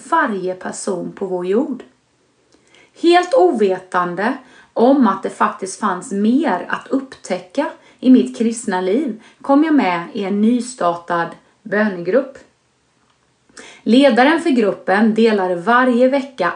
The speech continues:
enkla men kraftfulla sanningar från Bibeln, en bok jag själv knappt aldrig hade läst. Men när hon undervisade från den var det som en rullgardin drogs upp. Mina ögon liksom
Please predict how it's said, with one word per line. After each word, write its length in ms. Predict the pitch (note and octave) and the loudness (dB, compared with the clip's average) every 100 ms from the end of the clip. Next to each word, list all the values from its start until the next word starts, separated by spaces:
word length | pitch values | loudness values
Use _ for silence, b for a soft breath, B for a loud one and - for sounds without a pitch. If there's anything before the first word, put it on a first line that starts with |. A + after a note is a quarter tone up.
| - | 0
enkla 640 | B3+ C#4 C4 B3 - C#4+ | 2 4 4 2 0 0
men 200 | C#4 G#3+ | 2 0
kraftfulla 720 | G3+ A#3+ B3+ - - F#3+ F3+ | -2 -2 -2 -6 -8 -6 -6
sanningar 640 | F3+ - G#3+ G3 F3 F3+ A3 | -6 -2 -2 -2 -6 -4 -4
från 280 | A3 F#3 F3+ | -4 -6 -2
Bibeln, 640 | G#3+ F3+ E3+ A3 C#4 B B B B - | -2 -2 -4 -4 -4 B B B B -2
en 280 | B3+ C4 | 4 6
bok 340 | A#3+ G3+ F#3 - | 6 4 2 -2
jag 160 | G3 F#3+ | -6 -6
själv 480 | - - A#3+ D4+ A3 | -4 -2 -2 -2 -6
knappt 500 | - G3+ - - _ | -8 -8 -8 -12 _
aldrig 400 | A3 G#3+ F3 F3 | -4 -4 -4 -8
hade 300 | E3+ F3 E3+ | -8 -8 -6
läst. 600 | F3 F#3 B3+ - - - - _ _ b b b b | -8 -8 -10 -12 -16 -18 -20 _ _ b b b b
Men 160 | - A3 | 2 4
när 260 | B3+ D#4 D#4 | 6 4 4
hon 180 | D#4 | 2
undervisade 840 | D#4+ E4+ C#4 G#3 G3+ F#3+ - G#3+ A3+ | 4 4 2 2 0 -2 -2 -2 -2
från 400 | A#3+ B3+ F#3+ F#3+ | 0 0 0 -2
den 220 | G3 G3 G3 B - | -2 -4 -8 B -4
var 260 | D4+ B3 | 0 2
det 100 | F#3 | 0
som 160 | - F#3+ | -4 -6
en 120 | F#3 | -6
rullgardin 1040 | F3 D4 D#4 G#3+ - F3+ F3 F#3 C#4+ E4+ | -2 0 0 -2 -4 -6 -4 -2 -2 -2
drogs 300 | D4+ E4 - | -8 -10 -10
upp. 280 | - - - - _ _ | -10 -10 -14 -20 _ _
Mina 440 | A#3 D4+ D4+ G#3+ - | 2 4 4 2 2
ögon 600 | D4 E4+ C4 G3+ G3 F#3+ | 2 4 2 0 0 0
liksom 340 | G#3 - G#3+ | -2 -2 -2